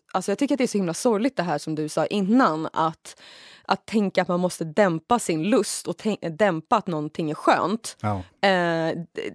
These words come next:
Speaker 1: det är ju liksom motsatsen till det man håller på med. Eh, för att jag tycker snarare, alltså så här, min stress när jag har sex kan ju snarare vara så här, "Bli våt då, bli våt." Alltså så här, man vill öka det liksom. Eh, så det känns ju sj-,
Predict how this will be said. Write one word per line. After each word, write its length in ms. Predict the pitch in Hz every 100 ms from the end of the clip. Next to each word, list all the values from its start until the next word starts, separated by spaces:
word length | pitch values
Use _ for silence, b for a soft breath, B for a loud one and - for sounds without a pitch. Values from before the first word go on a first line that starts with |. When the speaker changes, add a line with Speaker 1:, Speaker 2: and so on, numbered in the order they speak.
| 170 165
Speaker 1:
det 60 |
är 80 | 240
ju 60 | 269
liksom 220 | - 175
motsatsen 800 | 220 226 - - 339 - 185 156
till 100 | 180
det 180 | 175 156
man 140 | 156
håller 200 | 175 170
på 320 | - 311 208
med. 200 | - - - b b b b _ -
Eh, 340 | 185 170 160
för 160 | - 202
att 100 | 175
jag 300 | 180 269 330
tycker 180 | 269 247
snarare, 480 | 214 160 151 147
alltså 140 | 170 175
så 100 | 156
här, 40 |
min 360 | 160 262 320 247
stress 600 | - - 143 - - -
när 100 | 156
jag 200 | 226 277
har 120 | 254
sex 400 | - 151 - -
kan 140 | - 165
ju 40 |
snarare 260 | - 156 147
vara 160 | 143
så 80 | 160
här, 60 | 175
"Bli 120 | 226
våt 300 | 262 269 -
då, 140 | - -
bli 100 | 214
våt." 340 | 226 247 -
Alltså 160 | - 196
så 60 |
här, 80 | 175
man 140 | 185 175
vill 140 | 185
öka 380 | 208 175 170 294
det 100 | 175
liksom. 360 | - - 98 180 B B B B B _
Eh, 680 | 208 185 175 170 165 160 85
så 160 | -
det 100 | 208
känns 240 | 247 214 -
ju 40 |
sj-, 200 | -